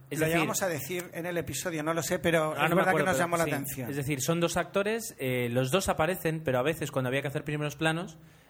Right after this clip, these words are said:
Speaker 1: eh, eh, ponían la cabeza digitalmente de uno en el otro y, uf,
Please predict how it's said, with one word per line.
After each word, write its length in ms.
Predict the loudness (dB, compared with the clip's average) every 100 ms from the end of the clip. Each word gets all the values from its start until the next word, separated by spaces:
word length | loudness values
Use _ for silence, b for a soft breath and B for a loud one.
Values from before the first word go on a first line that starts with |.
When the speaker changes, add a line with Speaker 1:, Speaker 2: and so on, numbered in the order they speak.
| B -4
Speaker 1:
eh, 260 | -2 -2 -6 -4 -2
eh, 160 | -2
ponían 380 | 0 0 0 0
la 100 | 2
cabeza 320 | 2 0 -2
digitalmente 600 | -4 -4 -2 0 0 0
de 100 | 0
uno 260 | 0 -2 -4
en 100 | -4
el 100 | 0
otro 380 | 0 -2 -6 -6 -10
y, 180 | -10
uf, 80 | -10